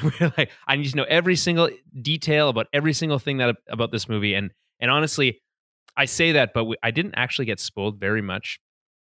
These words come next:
Outside of the fact that the trailers, I think, spoiled probably too many things, but we'll talk about that in a little bit. We're gonna be talking about, of course, we're talking about The Batman, written and directed by Matt Reeves,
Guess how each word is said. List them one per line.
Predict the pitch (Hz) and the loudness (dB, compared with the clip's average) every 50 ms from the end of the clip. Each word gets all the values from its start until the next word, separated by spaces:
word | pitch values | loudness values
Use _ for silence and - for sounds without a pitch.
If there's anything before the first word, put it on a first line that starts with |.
| _ _ _ _ _ _ _ _ _ _ - | _ _ _ _ _ _ _ _ _ _ -8
Outside | 135 131 - 156 | -4 0 0 0
of | 143 131 | 0 0
the | 123 | 0
fact | - 131 120 - | 0 0 0 0
that | 120 | -4
the | 110 107 | -8 -8
trailers, | - - - 120 117 113 110 104 92 - - _ _ _ _ _ _ _ _ _ _ | -4 0 0 0 2 0 -2 -2 -4 -6 -8 _ _ _ _ _ _ _ _ _ _
I | - 120 | -4 -2
think, | - 123 107 | -2 -2 -4
spoiled | - - - 110 101 95 - | -4 -6 -4 -4 -4 -4 -2
probably | - 98 87 92 87 | -2 -4 -4 -4 -8
too | - - 143 139 | -8 -6 -4 -2
many | 143 139 143 131 | 0 0 -2 -2
things, | - 143 139 135 135 135 131 - - - _ _ _ _ _ _ _ - | -2 -2 -2 -2 -2 -4 -6 -8 -10 -14 _ _ _ _ _ _ _ -6
but | 101 98 - - | -6 -6 -4 -6
we'll | 101 98 | -6 -4
talk | - 110 104 - | -2 -2 -2 -2
about | - 95 - | -6 -6 -4
that | 95 92 - | -4 -4 -4
in | |
a | 95 | -6
little | 92 92 87 | -8 -10 -10
bit. | - 87 | -10 -8
We're | - - | -6 -4
gonna | 135 165 185 | -2 -2 -2
be | 202 | -2
talking | - 190 185 175 - 190 | 0 0 0 0 0 -2
about, | 185 151 139 135 | 0 2 2 2
of | 131 120 - | 2 0 -4
course, | - - - 226 220 165 110 - - - - - - _ _ _ _ _ _ _ _ _ - | -4 0 4 4 4 4 2 0 -4 -6 -8 -8 -12 _ _ _ _ _ _ _ _ _ -12
we're | 110 | -6
talking | 104 110 107 - - 104 | -4 -4 -4 -2 -4 -4
about | 98 90 101 95 | -4 -4 -4 -4
The | 120 120 | -4 0
Batman, | 110 127 120 117 120 - 117 107 101 98 95 98 95 92 - _ _ _ _ _ _ _ _ _ _ _ _ _ _ _ _ _ _ _ _ _ - | 2 2 2 2 2 0 0 0 0 0 0 -2 -4 -8 -12 _ _ _ _ _ _ _ _ _ _ _ _ _ _ _ _ _ _ _ _ _ -2
written | 120 135 - 139 | -2 -2 0 0
and | 131 120 107 | -2 -2 0
directed | 110 107 117 113 - - 107 | 2 2 2 0 0 -4 -4
by | 98 107 104 | -2 0 0
Matt | 101 98 92 92 - | 0 0 -2 -4 -4
Reeves, | - 98 95 95 95 95 92 90 82 - - - - | -4 -4 -4 -2 -2 -4 -4 -4 -4 -4 -4 -6 -8